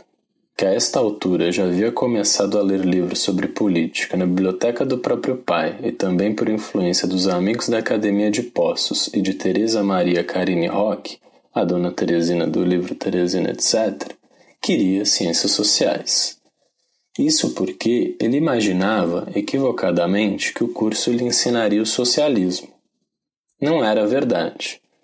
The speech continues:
mas o contato filosófico com a obra de Marx, pelas mãos do professor Jean Muguet, e as amizades com colegas paulistas que militavam,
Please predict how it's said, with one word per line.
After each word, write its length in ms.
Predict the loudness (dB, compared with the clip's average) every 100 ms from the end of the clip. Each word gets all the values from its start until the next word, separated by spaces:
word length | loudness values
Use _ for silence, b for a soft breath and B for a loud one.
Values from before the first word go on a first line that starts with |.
| _ _ _
mas 200 | -2 0
o 40 |
contato 460 | 0 0 0 0 -2
filosófico 840 | -2 0 2 2 2 0 -4 -16 -6
com 120 | -2
a 80 | 0
obra 260 | 2 0
de 100 | 0
Marx, 720 | 2 2 0 -4 _ -2 -2 0
pelas 300 | 0 0 0
mãos 260 | 0 0 0
do 100 | -2
professor 720 | -2 -4 -2 0 0 2 0 0
Jean 460 | -2 0 0 0 0
Muguet, 600 | 0 0 2 2 -2 b b b b b b b -2
e 60 | 0
as 160 | 2
amizades 680 | 2 2 2 2 0 -2 -2
com 160 | -2 -2
colegas 480 | 0 2 2 0
paulistas 540 | 0 0 2 0 -2 -4
que 140 | 0
militavam, 800 | 0 0 -2 0 2 0 -2